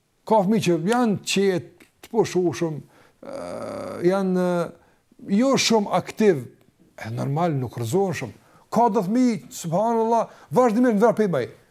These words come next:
Ai ndoshta njëqind herë ka mund më rrëzu. Çat shumë lëviz, një herë rrëzohet. Kjo është e para. E dyta, edhe fëmijëve, ë,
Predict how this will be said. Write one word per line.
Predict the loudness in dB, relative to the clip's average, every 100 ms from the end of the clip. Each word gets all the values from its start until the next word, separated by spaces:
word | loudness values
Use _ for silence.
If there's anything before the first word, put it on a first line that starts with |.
| _
Ai | -2 0 2
ndoshta | 0 2 0 -2 -10 -6
njëqind | 0 2 2 2 0 2
herë | 4 4 4
ka | 2
mund | 2
më | 2 2
rrëzu. | 0 -2 -4 _ _ -6
Çat | 4 4 4
shumë | 0 2
lëviz, | 2 0
një | 2
herë | 2 0
rrëzohet. | 0 -2 -4 -18 _ _ _ _ _ -20 _ _ _ _ _ _ _ _ _ _ _ _ _ _ _ _ _ -8
Kjo | 0 0
është | 0 -4
e |
para. | -4 -8 -12 _ _ _ _ _ _ _ _ _
E | -4
dyta, | 2 2 2 -4 -4 _ _ _ _ _ _ _ _ _
edhe | -8 -4 -6 -6 -16 _ _ _ _ _ -20 _ _ _ -20
fëmijëve, | -4 -2 0 0 -4 -8 _ _ _ _ _ _
ë, | -20